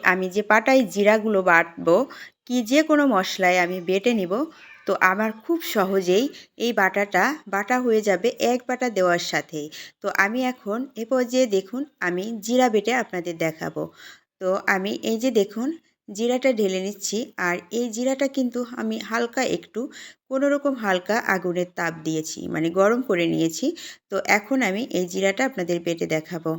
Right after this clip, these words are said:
তো এইভাবে আপনি শুধু, শুধু জিরা না, আপনি আদা, রসুন, লবঙ্গ, এলাচ, দারচিনি সবগুলোই আপনি এই পাটায় খুব সহজে বেটে নিতে পারবেন। তো এ পর্যায়ে দেখুন, আমি জিরাটা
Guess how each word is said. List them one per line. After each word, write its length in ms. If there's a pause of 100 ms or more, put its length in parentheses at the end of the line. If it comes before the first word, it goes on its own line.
(580)
তো 100 (120)
এইভাবে 480
আপনি 320
শুধু, 320
শুধু 320
জিরা 340
না, 160 (120)
আপনি 300 (120)
আদা, 320
রসুন, 580
লবঙ্গ, 520 (360)
এলাচ, 360 (100)
দারচিনি 560
সবগুলোই 600 (340)
আপনি 360
এই 160
পাটায় 420
খুব 240
সহজে 400
বেটে 280
নিতে 240
পারবেন। 400 (560)
তো 80 (120)
এ 100
পর্যায়ে 360
দেখুন, 360 (100)
আমি 260
জিরাটা 460